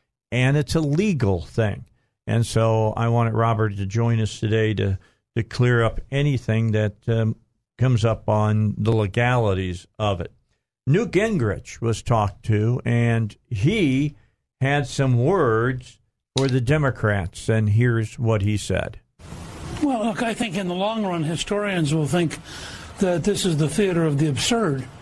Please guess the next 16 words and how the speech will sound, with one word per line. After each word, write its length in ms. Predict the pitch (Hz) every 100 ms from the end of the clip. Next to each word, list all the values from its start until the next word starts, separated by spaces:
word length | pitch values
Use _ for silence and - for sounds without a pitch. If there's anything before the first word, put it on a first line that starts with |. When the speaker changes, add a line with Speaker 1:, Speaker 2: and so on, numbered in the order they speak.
| - - - - -
Speaker 2:
Uh, 260 | 180 170 160
the 120 | 156
president, 460 | 214 220 196 190
by 120 | 180 185
the 100 | 180
way, 200 | 175 180
gave 280 | 170 170 160
an 80 |
extraordinary, 1000 | 151 - - 226 226 220 190 170 160 147 - - - - - -
historic 640 | 208 - - 220 196 170
speech 560 | - - 196 160 - - - - - - -
on 400 | 185 180 175 165
religion 520 | 165 185 208 165 196
and 180 | 175 156
religious 360 | 160 185 175 -
freedom 500 | - 202 180 165